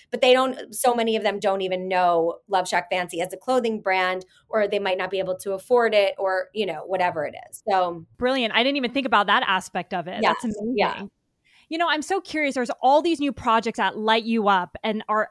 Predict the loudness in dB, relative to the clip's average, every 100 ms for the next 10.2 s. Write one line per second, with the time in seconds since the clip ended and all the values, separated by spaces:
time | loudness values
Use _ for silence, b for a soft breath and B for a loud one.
0 | -2 -2 -2 -4 -4 -2 0 -2 -8 -10
1 | -12 -6 -4 -4 -2 -2 0 -2 -2 -2
2 | -4 -6 -4 -4 -4 -8 -6 -4 -4 -2
3 | -4 -4 -4 -6 -4 -4 -4 -4 -4 -6
4 | -8 -4 2 2 4 2 0 2 2 2
5 | 0 0 -2 0 -2 -2 -2 -2 -6 -4
6 | -2 -2 -2 0 0 0 -2 -4 0 0
7 | 0 -4 -10 _ _ _ -4 0 0 0
8 | 0 -2 -2 -4 -4 -2 -2 -2 -2 -2
9 | -4 -6 -6 -6 -6 -4 2 2 2 -2
10 | -4 -4